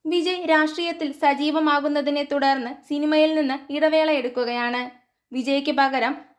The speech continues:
ആര് എന്ന ചോദ്യത്തിന് നിലവിൽ ഉത്തരം ശിവകാർത്തികേയൻ എന്നാണ്. ദളപതി വിജയ് നായകനായെത്തിയ The ഗോട്ടിൽ ശിവകാർത്തികേയനും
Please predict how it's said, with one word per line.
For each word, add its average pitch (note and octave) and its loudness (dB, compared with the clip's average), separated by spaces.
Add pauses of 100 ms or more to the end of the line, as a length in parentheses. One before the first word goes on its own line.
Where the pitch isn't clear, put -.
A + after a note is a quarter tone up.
ആര് E4+ 2
എന്ന E4+ 0
ചോദ്യത്തിന് D4 0
നിലവിൽ C#4+ -2
ഉത്തരം A#3+ -4
ശിവകാർത്തികേയൻ D4+ 0
എന്നാണ്. A#3+ -4 (800)
ദളപതി F4+ 2
വിജയ് F4 -6 (120)
നായകനായെത്തിയ D4 0 (280)
The D4 2
ഗോട്ടിൽ C#4 2 (340)
ശിവകാർത്തികേയനും E4+ -2